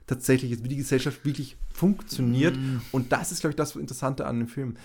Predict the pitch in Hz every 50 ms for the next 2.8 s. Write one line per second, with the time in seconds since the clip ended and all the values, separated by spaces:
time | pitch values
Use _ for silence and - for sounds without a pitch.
0 | - - - - 117 - 160 202 214 196 - - - 147 139 127 - - 160 185
1 | 196 175 151 - - 143 143 143 131 127 117 123 151 185 226 233 - - - -
2 | - - - 139 127 143 151 147 147 - - 135 131 135 156 156